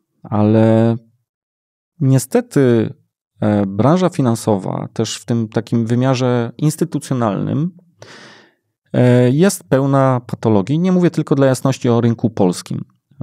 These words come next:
Był sobie taki, niestety już też nie żyje, David Swensen, człowiek, który też taka ikona, można powiedzieć, w świecie inwestowania w Stanach Zjednoczonych. Człowiek o wielkim dorobku i to takim prakty-, praktycznym, w sensie on, on zarządzał pieniędzmi chociażby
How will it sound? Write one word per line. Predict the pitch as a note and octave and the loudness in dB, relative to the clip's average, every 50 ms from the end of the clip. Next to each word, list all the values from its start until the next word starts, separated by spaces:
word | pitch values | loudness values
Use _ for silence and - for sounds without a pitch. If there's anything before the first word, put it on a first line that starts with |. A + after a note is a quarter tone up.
| A#2 A2 G#2+ G#2+ G#2+ G#2+ - | -6 -4 -4 -4 -6 -6 -2
Był | C3 D3+ F3 | 0 0 0
sobie | F3+ - D3 C3+ B2+ | 2 0 -2 -2 0
taki, | - D3 - B2+ B2 - | -2 -2 -4 -6 -6 -2
niestety | B2+ B2 A#2 - C3+ A#2+ - | -2 -2 0 0 -2 -4 -4
już | B2 - | -6 -2
też | - B2+ A2 | -2 0 2
nie | A#2 A2+ A2 | 2 2 2
żyje, | B2 D3+ C3+ G#2+ G#2 - - | 2 2 2 2 2 0 -2
David | G#2+ G2+ B2+ C#3 C3 C3 A#2+ | 0 2 2 2 2 0 -4
Swensen, | - - - A#2 G#2+ - - G#2+ G#2+ G#2 | -4 -2 -2 0 0 -2 -4 -6 -6 -4
człowiek, | - - C3 B2+ B2 A#2+ | 0 0 2 2 0 -2
który | - - - A2+ A2+ A2 | -2 -2 -2 0 0 0
też | - B2+ A2+ | 0 -2 -2
taka | - A2+ - - | -2 -2 -2 -2
ikona, | A2+ A2 - - C3+ A#2+ A#2 | -4 -2 0 0 0 0 0
można | A#2 G#2 A#2+ G#2+ | 0 0 0 0
powiedzieć, | A#2 A2+ A2 A2+ A2 - | 0 0 -2 -2 -6 -6
w | - | -6
świecie | - A#2 - - A#2+ | -6 -4 -2 -2 -2
inwestowania | A#2 A#2 A#2 A#2 A#2+ A2+ - A#2+ A2+ A#2 A2 G#2+ | 0 0 0 0 0 0 0 0 2 2 2 0
w | G#2+ | -2
Stanach | - - A#2+ A2 G#2 | -2 -2 0 0 0
Zjednoczonych. | G#2+ A2 G#2+ G#2+ G#2 - A2+ - - - - - - - - - - - - - - - _ _ _ | 0 -2 -2 -2 -2 -2 -4 -4 -2 -2 -4 -4 -6 -12 -20 -20 -20 -20 -20 -20 -20 -20 _ _ _
Człowiek | - - D3+ C#3+ D3+ C3 C3+ | -2 0 0 2 2 2 2
o | C3 B2+ B2+ A#2+ | 2 2 2 2
wielkim | C3+ C3+ C3+ - C3 A2+ | 0 0 0 0 0 2
dorobku | B2 A#2+ A#2 A2+ - - - G#2+ G2+ - - - | 2 2 2 2 0 -4 -6 -6 -6 -6 -6 -8
i | - A#2 | -10 -10
to | - - | -10 -8
takim | - B2 - - B2 | -8 -4 -4 -2 -2
prakty-, | A2+ - C3 B2 - - - C3 B2 B2 - - - | -2 0 -2 -2 0 0 0 0 0 -2 -8 -8 -4
praktycznym, | - B2 - - D3+ B2+ - - - | -4 -4 0 0 -2 -2 0 -4 -6
w | - | -6
sensie | - G2+ G#2 - A#2+ G#2+ | -6 -8 -6 -4 -2 -2
on, | G#2+ A2+ A2 G#2 - - | 0 0 -2 -4 -4 -4
on | - A#2 A2+ A#2 | -4 -2 -2 0
zarządzał | A2 A#2 G#2+ B2 B2+ A#2+ B2 A#2 | 0 2 2 2 2 2 0 0
pieniędzmi | - - A#2+ A#2 A#2 A2+ G#2+ A#2 A2 | 0 0 0 0 0 0 0 0 0
chociażby | A#2 A2+ A2 B2 A2+ G#2+ A2+ A2+ | 0 0 0 -2 -2 -2 -2 -4